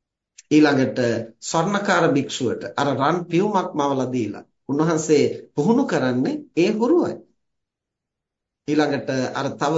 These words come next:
වීර්ය අධික භික්ෂුන් වහන්සේ නමකට උන්වහන්සේ මේ ජීවිතේ වීණා වාදනය කරපු හැටි සිහිපත් කරලා, ඒක උපමා කරලා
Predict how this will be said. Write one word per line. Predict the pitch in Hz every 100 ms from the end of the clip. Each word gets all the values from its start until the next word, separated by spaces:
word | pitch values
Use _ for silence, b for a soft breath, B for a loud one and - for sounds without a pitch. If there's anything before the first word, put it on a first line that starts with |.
| 131
වීර්ය | 139 165 165
අධික | 131 131 165 208
භික්ෂුන් | 180 175 - 165 151
වහන්සේ | 151 143 147 131
නමකට | 127 113 117 110
උන්වහන්සේ | 123 147 165 - 131
මේ | 113 131 185
ජීවිතේ | 190 196 180 175 175 160
වීණා | 139 151 160 156
වාදනය | 147 143 135 135 135
කරපු | 120 127 120
හැටි | 135 127 127
සිහිපත් | 139 147 123 -
කරලා, | - - - b _
ඒක | 147 175 175
උපමා | 190 180 151 135 123
කරලා | 117 98 -